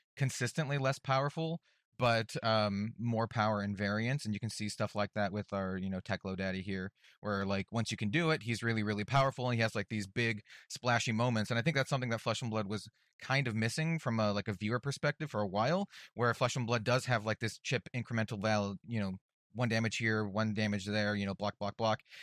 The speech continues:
Doesn't really have these giant splashy moments that, like, other games like Magic does. I mean, it, it had some, you know, here and there, but not as much. And I think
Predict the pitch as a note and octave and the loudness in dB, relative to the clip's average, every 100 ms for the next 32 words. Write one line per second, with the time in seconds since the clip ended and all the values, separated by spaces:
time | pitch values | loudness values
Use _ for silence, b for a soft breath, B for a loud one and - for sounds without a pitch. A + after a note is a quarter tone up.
0 | B B _ C#3 C#3+ B2+ A#2+ B2 A2 G#2 | B B _ -2 0 2 4 4 2 -4
1 | - B2+ B2 A#2+ A#2 - - A#2+ A#2 A#2+ | -4 0 2 2 0 -4 -2 2 2 2
2 | A2 A2 G#2+ G#2 - G#2+ G#2 G#2+ A2+ G#2+ | 2 4 2 0 -2 -2 0 0 0 0
3 | G#2 G#2+ G2+ G2 G#2 G#2+ C#3 E3 F3+ F3+ | 0 0 -2 -2 0 0 0 2 2 0
4 | - B B C3 D3 E3 - E3 G#3 F#3 | -10 B B 0 2 2 4 6 6 4
5 | - G3 E3+ A#2+ A#2 B2 A#2 D3 A#2+ A#2 | 0 4 4 4 2 2 2 2 4 4
6 | C3+ B2 C#3 C#3 A2 A#2 A2 D3 - - | 4 4 4 4 2 0 2 2 0 -8
7 | B B - B2 B2 - C3+ B2+ | B B 0 2 2 2 0 0